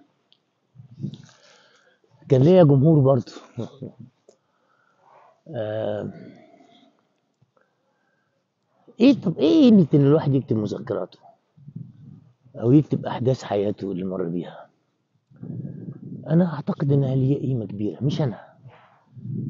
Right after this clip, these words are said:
أنت وأنت. آه، لازم تكتبوا كل حاجة،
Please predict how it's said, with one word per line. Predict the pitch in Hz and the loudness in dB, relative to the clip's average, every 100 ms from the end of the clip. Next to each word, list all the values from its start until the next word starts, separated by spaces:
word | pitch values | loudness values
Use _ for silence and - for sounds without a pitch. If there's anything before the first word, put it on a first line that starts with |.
| - - - | -12 -16 -2
أنت | 214 202 - - - - - - - | 2 2 2 -16 -20 -20 -20 -20 -8
وأنت. | 107 170 170 - - _ _ _ _ _ _ _ _ _ _ _ _ _ | -4 0 0 -2 -16 _ _ _ _ _ _ _ _ _ _ _ _ _
آه، | 117 110 107 104 101 101 98 98 - - | -10 -8 -6 -8 -8 -10 -14 -16 -20 -8
لازم | 151 202 185 | -2 0 0
تكتبوا | 156 110 120 156 117 | -4 -6 -2 -2 -2
كل | - 120 | -8 -10
حاجة، | - - - | -10 -14 -16